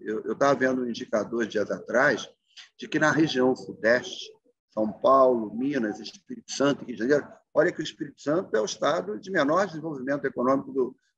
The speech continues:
do, da região sudeste. Eu sou, moro no Rio há sessenta e cinco anos, mas eu sou capixaba. O nosso estado do Rio de Janeiro é o estado com uma,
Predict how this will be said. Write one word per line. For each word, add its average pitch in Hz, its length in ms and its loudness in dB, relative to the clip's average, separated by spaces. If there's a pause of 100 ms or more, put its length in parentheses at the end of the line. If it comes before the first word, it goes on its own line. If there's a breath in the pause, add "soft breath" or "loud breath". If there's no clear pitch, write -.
(100)
do, 117 180 0
da 110 120 4
região 123 320 2
sudeste. - 640 0
Eu - 140 -14
sou, 139 520 4 (280)
moro 135 220 6
no 127 100 4
Rio 123 200 0
há - 40 4
sessenta 120 360 -6
e 110 40 -2
cinco 127 260 -4
anos, 156 120 0
mas 165 140 0
eu 117 80 -16
sou 170 80 -8
capixaba. 110 680 0 (460)
O 202 160 -2 (260)
nosso 233 600 4
estado 208 580 0
do 165 140 -8
Rio 175 140 -14
de - 80 -16
Janeiro 147 520 2 (460)
é 185 120 10
o 208 120 8
estado 202 720 -2 (260)
com 196 120 -6
uma, 180 320 0